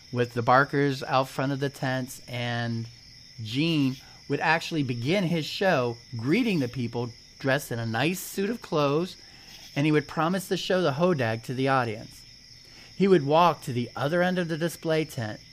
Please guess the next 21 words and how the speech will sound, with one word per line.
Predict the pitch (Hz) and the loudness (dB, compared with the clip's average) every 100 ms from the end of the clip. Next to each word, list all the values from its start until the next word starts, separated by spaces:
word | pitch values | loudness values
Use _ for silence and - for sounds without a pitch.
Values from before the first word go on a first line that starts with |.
| - | -18
and | 107 98 - | -14 -14 -10
take | - 170 151 - - | -2 0 0 -4 -10
the | 120 110 - | -10 -12 -8
caged | 139 156 180 180 160 | -2 0 0 -2 -2
beast | 196 131 - | 0 -2 -4
behind | 120 139 139 135 | -4 -2 0 -2
the | |
curtains. | - 165 127 92 82 - - - - - - - - - | 0 0 0 -6 -16 -18 -20 -20 -20 -20 -20 -20 -20 -8
There | 120 156 139 123 127 - | -2 2 4 2 0 -4
he | 127 | -4
would | 127 | -4
disappear, | 135 151 - 175 156 113 95 - - - - | -4 -6 -6 -2 0 -2 -4 -12 -20 -20 -4
but | 170 120 - - - - - - - - - - | 0 0 -4 -16 -20 -20 -20 -20 -20 -20 -16 -12
the | 117 | -10
people | - 202 180 123 | -4 -2 -2 -4
could | 117 117 | -4 -4
hear | 160 165 | -2 0
a | 151 | 0
commotion | 151 160 165 - 113 | 0 2 2 0 -6
so | 104 - 139 160 | -8 -2 2 4
horrendous | 208 214 220 214 131 95 - | 4 4 4 2 -2 -6 -12